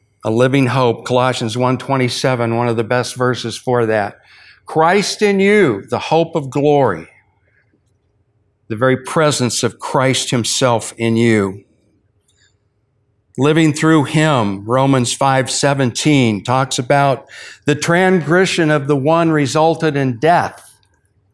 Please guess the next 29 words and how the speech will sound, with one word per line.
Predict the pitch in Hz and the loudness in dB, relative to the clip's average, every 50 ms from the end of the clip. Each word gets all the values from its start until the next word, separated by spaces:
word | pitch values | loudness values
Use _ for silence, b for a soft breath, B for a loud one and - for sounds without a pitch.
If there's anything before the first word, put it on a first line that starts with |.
| _ _ - | _ _ -6
which | 123 117 - | -4 -4 -2
is | 131 117 - | -4 -4 -2
Satan | - - 147 135 131 - 110 107 107 _ _ _ _ _ _ _ _ _ _ _ _ _ _ _ _ _ _ _ _ - | 0 0 0 0 0 -4 -8 -14 -16 _ _ _ _ _ _ _ _ _ _ _ _ _ _ _ _ _ _ _ _ -4
or | 120 117 - 127 | -2 -2 0 0
Adam, | 131 135 131 127 104 92 92 98 107 - _ _ _ _ _ _ _ _ _ _ _ _ _ _ _ _ _ _ - | 0 2 2 0 -2 -4 -8 -10 -12 -16 _ _ _ _ _ _ _ _ _ _ _ _ _ _ _ _ _ _ -6
and | - 120 120 123 120 | -2 -2 0 2 2
that | 139 135 127 127 127 113 - - - - _ _ _ _ _ _ _ _ _ _ _ _ _ _ _ _ | 2 2 2 0 0 -2 -6 -10 -20 -20 _ _ _ _ _ _ _ _ _ _ _ _ _ _ _ _
by | - 120 113 117 120 120 117 117 113 - _ _ _ _ _ _ - | -4 0 0 2 2 2 0 -2 -4 -6 _ _ _ _ _ _ -6
the | 117 117 107 | -6 -6 -6
death | 104 - 131 139 151 147 - - - | -2 0 0 0 0 0 -4 -8 -6
of | - 135 113 113 | -6 -6 -4 -2
the | 113 123 120 | -2 -4 -2
other | - 135 143 156 160 | 0 -2 0 0 0
one, | 135 117 120 117 117 127 143 160 175 - - | 0 0 0 0 0 0 -2 -4 -8 -6 -4
our | 113 113 110 | -4 -2 0
Lord | 117 127 123 123 117 | 0 0 0 0 -2
and | 120 113 | -4 -6
Savior | - - 131 127 127 120 123 113 | -4 -2 -2 -2 0 -2 -4 -4
Jesus | 104 123 127 127 117 113 107 - | -2 -2 -2 0 -2 -4 -8 -10
Christ, | - - 135 131 131 131 127 - - - | -6 -4 -2 0 0 0 -2 -4 -6 -8
and | 120 113 107 | -6 -6 -6
the | 110 | -6
gift | 110 107 139 139 139 - - | -4 -2 -2 -2 -2 -4 -6
of | 127 104 101 - | -6 -6 -6 -6
the | 113 107 104 104 B B B B B B - | -8 -8 -8 -8 B B B B B B -2
righteousness | 123 127 147 156 156 - 156 131 - - 151 143 139 139 - - | 0 0 0 0 0 -2 -2 -2 -2 -2 0 0 0 -2 -2 -4
that | 139 120 - - | -4 -4 -2 0
that | 143 139 131 - - | 0 0 0 -2 -4
secured, | - - 117 - - - 147 147 147 160 160 160 156 151 - b | -8 -10 -10 -12 -6 -2 0 2 4 4 4 2 0 -2 -8 b